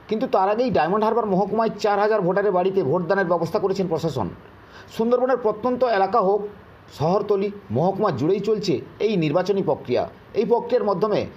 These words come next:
ভোটকর্মীরা বাড়িতে এসে ভোট নেওয়ায় খুশি ভোটাররা। কিন্তু পয়লা জুনের আগেই কারা পাচ্ছেন এই সুবিধা? প্রশাসন সূত্রে খবর, বয়সের ভারে একেবারে ভোট গ্রহণ কেন্দ্র পর্যন্ত যেতে পারবে না।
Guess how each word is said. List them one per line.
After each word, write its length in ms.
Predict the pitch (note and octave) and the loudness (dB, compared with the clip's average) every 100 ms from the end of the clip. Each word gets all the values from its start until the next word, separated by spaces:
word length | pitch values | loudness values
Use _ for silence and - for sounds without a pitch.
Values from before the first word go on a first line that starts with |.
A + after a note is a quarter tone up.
| - | -6
ভোটকর্মীরা 520 | B2 F#3+ - G3+ G3+ E3 | -2 0 0 0 0 2
বাড়িতে 280 | D3 E3+ | 0 0
এসে 140 | G3 E3+ | 0 0
ভোট 180 | D3+ D#3+ | 0 0
নেওয়ায় 320 | E3+ F3 A#2 - - | 2 2 0 -6 -18
খুশি 260 | - A#3+ B3+ | -8 -4 0
ভোটাররা। 460 | F3 F3 C3 G2 - - - | 0 0 0 -2 -4 -10 -8
কিন্তু 180 | - C4 | -4 -2
পয়লা 300 | F#3+ G3 A3 | 0 0 2
জুনের 220 | A3 A#3+ | 0 2
আগেই 260 | A#3 E3+ G#3 | 2 2 2
কারা 220 | G3 F#3+ | 2 0
পাচ্ছেন 340 | F#3+ G3+ A#3+ A#3 | 0 0 0 -2
এই 80 | |
সুবিধা? 380 | A3+ A#3 F3+ G2+ - - - | -2 -2 0 -2 -4 -16 -4
প্রশাসন 380 | E3+ F#3+ A3+ B3+ | -2 0 0 -2
সূত্রে 240 | A#3+ B3 | -2 -2
খবর, 340 | A3+ A3 A3 G#2+ - - G2 | 0 2 2 0 -8 -8 0
বয়সের 320 | D#3+ G3+ A3+ | 0 2 0
ভারে 180 | F3 G3+ | 2 0
একেবারে 400 | - G#3 G#3+ A3 | 2 4 6 4
ভোট 320 | C#3 F3 G3 | 4 4 4
গ্রহণ 320 | E3+ F3+ G3 | 4 4 2
কেন্দ্র 340 | F#3+ E3+ F3 | 2 2 2
পর্যন্ত 380 | G3+ G3 F3+ G3+ | 2 2 2 2
যেতে 240 | G3 D3+ F3 | 0 0 2
পারবে 300 | D#3 A#2+ A#2+ | 2 2 0
না। 160 | F#2 | -2